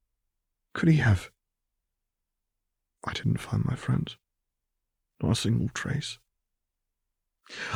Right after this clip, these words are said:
I only learned that Ma and Lily had been let out years later when one of my contacts inadvertently found files detailing their legal name changes.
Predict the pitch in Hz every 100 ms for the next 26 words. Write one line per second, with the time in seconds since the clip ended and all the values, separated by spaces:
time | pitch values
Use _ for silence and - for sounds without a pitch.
0 | - 113 98 110 107 117 107 98 110 104
1 | 90 98 107 98 98 107 98 104 101 80
2 | 95 113 107 101 58 92 - - - 50
3 | - - - 95 - 104 - - - -
4 | - 113 87 101 80 101 104 104 92 95
5 | - - 95 78 67 - - - 92 92
6 | 98 92 95 78 87 101 92 87 - 98
7 | 92 85 -